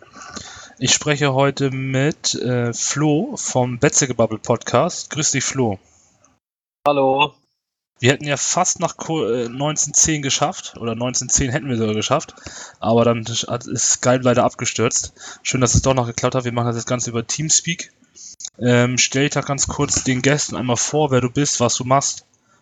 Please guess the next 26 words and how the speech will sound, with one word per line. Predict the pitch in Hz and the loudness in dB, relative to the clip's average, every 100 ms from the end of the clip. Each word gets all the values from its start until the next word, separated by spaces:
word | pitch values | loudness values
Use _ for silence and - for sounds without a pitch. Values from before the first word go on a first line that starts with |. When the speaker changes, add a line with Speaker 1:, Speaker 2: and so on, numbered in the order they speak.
| - | -10
Speaker 1:
und | 127 113 | -6 -4
wie | 117 | -2
du | 117 | 0
zu | - 120 | 0 0
Kaiserslautern | - 117 110 113 110 | 2 2 4 2 0
gekommen | - 110 104 | 0 0 0
bist. | 98 - - _ _ _ _ _ _ _ _ _ - | -2 -4 -10 _ _ _ _ _ _ _ _ _ -4
Speaker 2:
Ja, | 107 110 | -2 0
ich | 113 - - | -2 -4 -4
war | 113 | -2
ja | |
schon | 107 107 | -2 -2
öfters | 110 110 131 127 | -6 0 0 2
bei | 139 | 2
euch, | 113 127 135 - | 2 2 2 0
äh, | 113 117 117 | -2 -4 -4
unter | 113 110 | -4 -4
anderem | 110 113 104 104 | -4 -4 -4 -6
zweimal | - 110 107 | -6 -4 -2
letzte | 110 120 127 | -2 -4 -4
Saison | 123 113 135 135 | -2 0 0 0
mit, | 120 - | -6 -4
äh, | 110 | -4
Kollegen | - 107 120 135 | -2 0 0 -4
von | 139 135 | -4 -2
Betzegebubble | 139 - 135 135 143 139 160 170 | -2 0 0 2 2 2 2 -2